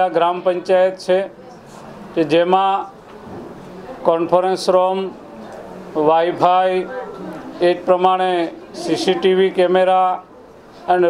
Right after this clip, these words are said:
રૂફટોપ સોલારની પણ વ્યવસ્થા કરવામાં આવી છે. આરોગ્ય માટે સબ સેન્ટર, એ ટી એમ, આ બધા જ પ્રકારની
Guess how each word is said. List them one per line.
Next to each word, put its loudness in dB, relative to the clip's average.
રૂફટોપ 0
સોલારની 2
પણ 2
વ્યવસ્થા 2
કરવામાં 2
આવી -2
છે. 0
આરોગ્ય 2
માટે 2
સબ -2
સેન્ટર, 2
એ 4
ટી 2
એમ, 0
આ 2
બધા 4
જ -6
પ્રકારની 2